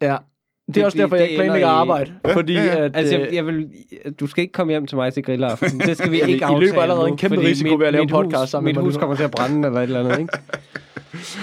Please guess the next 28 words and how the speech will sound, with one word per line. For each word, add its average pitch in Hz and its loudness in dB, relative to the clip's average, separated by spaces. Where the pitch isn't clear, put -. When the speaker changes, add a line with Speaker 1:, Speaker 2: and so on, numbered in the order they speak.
Speaker 3:
<laughs> 127 0
Men - 2
er 120 2
der 120 0
gået 123 2
glip 165 -2
af 208 0
noget, 120 2
øh, 92 -2
jobs? - -6
Hvad, 98 0
hvad 139 -2
skulle 175 -2
der, 147 0
hvad 120 -4
skulle - -4
du 160 0
have 92 0
lavet 85 -2
den 90 -4
her 78 -6
tid? - -14
Speaker 1:
Jeg 117 -6
skulle - -6
have 110 -2
lavet, 113 0
øh, 92 -4
jeg, 104 -6